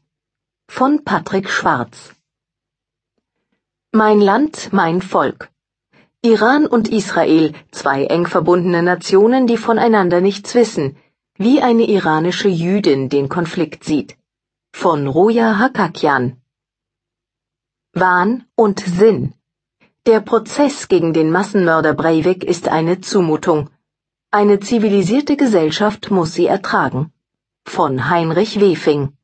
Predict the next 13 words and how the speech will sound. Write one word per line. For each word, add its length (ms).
It 240
was 560
a 100
Sony. 640
Der 200
japanische 600
Elektronikkonzern 1200
stand 400
für 100
das 220
Lebensgefühl 760
einer 240
Generation. 1000